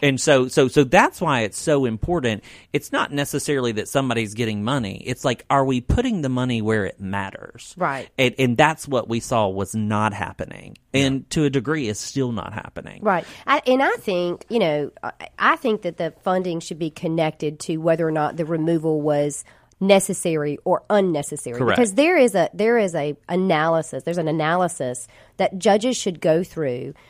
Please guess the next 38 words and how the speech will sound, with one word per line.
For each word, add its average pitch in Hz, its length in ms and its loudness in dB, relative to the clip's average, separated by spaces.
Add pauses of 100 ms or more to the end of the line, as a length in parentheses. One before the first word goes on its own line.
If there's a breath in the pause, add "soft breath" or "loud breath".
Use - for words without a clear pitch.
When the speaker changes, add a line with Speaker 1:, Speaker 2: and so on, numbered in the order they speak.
(100)
Speaker 2:
that - 120 2
determines 196 760 4
whether 165 280 2
or 160 60 2
not 156 380 0
a 170 100 -4
removal 170 580 2
is 160 200 -4
necessary 156 760 -2
or 160 220 -2
unnecessary. 160 840 -2 (360 loud breath)
And 190 140 2
so, 180 480 4
um, 175 360 4
and, 196 240 2
and 240 120 4
so 262 200 0
I'm, 359 220 6 (100)
I, 285 200 4
I 302 180 4
think - 320 -2
whoever 190 760 0 (360 soft breath)
needs 240 400 2
the 185 120 2
funding 131 580 -4 (100)
should 208 220 -2
get 185 160 4
it. 127 140 -4
So 220 120 0
if - 160 -2
a 214 60 0
ch-, - 160 -14
if 208 120 -2
there 247 200 4
is 269 100 2
a 202 80 4
necessary 202 640 2
removal 185 680 -2